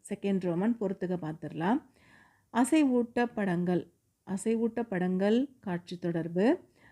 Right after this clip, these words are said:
ராஸ்டர் அப்படிங்கிறது படப்புள்ளிகள், வெக்டர் அப்படிங்கிறது இல்லுஸ்ட்ரேட்டர், மெய்நிகர் உண்மை அப்படிங்கிறது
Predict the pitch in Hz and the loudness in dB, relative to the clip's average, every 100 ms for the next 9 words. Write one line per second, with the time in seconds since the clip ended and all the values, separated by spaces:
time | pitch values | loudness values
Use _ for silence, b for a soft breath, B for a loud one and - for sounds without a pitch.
0 | b - 190 214 214 233 240 226 190 190 | b -4 2 2 4 4 4 2 -2 0
1 | 190 180 180 208 208 170 175 - 175 170 | 0 0 0 0 -2 -4 -4 -2 -2 0
2 | 170 190 285 - b b b - 202 - | 2 2 2 0 b b b -4 -4 0
3 | 247 254 240 190 196 190 185 180 208 226 | 2 2 0 0 0 2 0 2 4 4
4 | 247 - _ _ 196 208 226 233 - - | 4 -2 _ _ 0 6 8 8 2 -6
5 | 185 175 - 196 269 349 _ _ _ _ | -2 -2 0 2 2 0 _ _ _ _
6 | _ - 202 233 262 254 254 233 202 208 | _ -4 4 6 8 6 6 4 4 2
7 | 208 190 185 190 190 196 254 | 2 0 -2 0 0 2 2